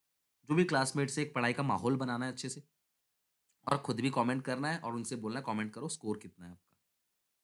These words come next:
क्लियर है? आप लोग क्लास ऐसे सपोर्ट करते रहो, जो जो आप लोग बोलोगे जैसे वीडियोज़ के लिए, मैं आप लोगों के लिए ऐसी वीडियोज़ लाता रहूँगा। आप जो जो बोलते हो कमेंट पढ़ता हूँ, उसको नोट करता हूँ, आने वाले टाइम में उसके हिसाब से मैं वीडियोज़ प्रिपेयर करता हूँ। ओके, चलो,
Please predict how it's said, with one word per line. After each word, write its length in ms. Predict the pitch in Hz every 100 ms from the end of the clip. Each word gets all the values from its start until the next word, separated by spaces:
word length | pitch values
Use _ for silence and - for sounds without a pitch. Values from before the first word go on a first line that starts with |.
| _ _
क्लियर 180 | 139 139
है? 120 | - -
आप 200 | 113 -
लोग 160 | 147 143
क्लास 240 | 139 156 -
ऐसे 220 | 107 143
सपोर्ट 320 | 139 143 139
करते 240 | 139 131 131
रहो, 180 | 151 123 -
जो 100 | 139
जो 100 | 151
आप 200 | 139 139
लोग 160 | 139 117
बोलोगे 320 | 117 123 135
जैसे 220 | 117 123
वीडियोज़ 400 | 110 113 117 120
के 100 | 110
लिए, 180 | 104 - _ _ -
मैं 80 | 120
आप 140 | 110
लोगों 140 | 110
के 80 | 107
लिए 80 | 120
ऐसी 160 | 104 101
वीडियोज़ 300 | 101 110 107
लाता 260 | 95 101
रहूँगा। 260 | 107 113 131
आप 100 | 107
जो 80 | 107
जो 100 | 123
बोलते 280 | 107 98 123
हो 120 | 120
कमेंट 180 | 120 117
पढ़ता 260 | 98 117
हूँ, 40 | 117
उसको 180 | -
नोट 200 | 107 110
करता 280 | - 113 -
हूँ, 140 | 135 - _ _ 95
आने 200 | 107 117
वाले 120 | 110
टाइम 180 | 107 107
में 100 | 120
उसके 220 | 117 113
हिसाब 220 | 101 95
से 120 | -
मैं 80 | 110
वीडियोज़ 360 | 104 95 101 -
प्रिपेयर 320 | 98 - 87
करता 280 | - 87 _
हूँ। 100 | 101
ओके, 160 | 196
चलो, 760 | 196 - _ _ _ _ 92